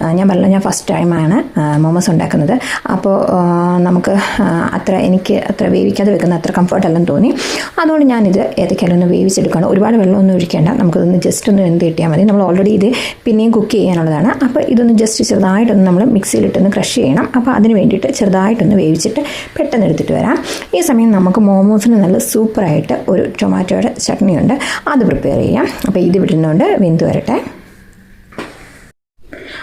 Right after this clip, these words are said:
അപ്പോൾ ഈ ടൊമാറ്റോ ചട്നി ഉണ്ടാക്കാനായിട്ട് ഞാനിവിടെ രണ്ട് ടൊമാറ്റോ ആണ് എടുത്തിരിക്കുന്നത്. ഇത് ചെറിയ പീസായിട്ട് ഇതുപോലെ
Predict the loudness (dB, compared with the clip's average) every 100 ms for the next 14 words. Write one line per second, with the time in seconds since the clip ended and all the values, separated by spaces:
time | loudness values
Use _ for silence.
0 | -8 -2 0 2 2 2 2 0 0 2
1 | 2 2 -2 0 0 0 0 2 2 2
2 | 0 0 2 4 2 0 -2 0 2 2
3 | 0 0 -2 -2 0 0 -2 -6 -16 -2
4 | 0 2 2 2 2 0 -2 0 0 2
5 | 2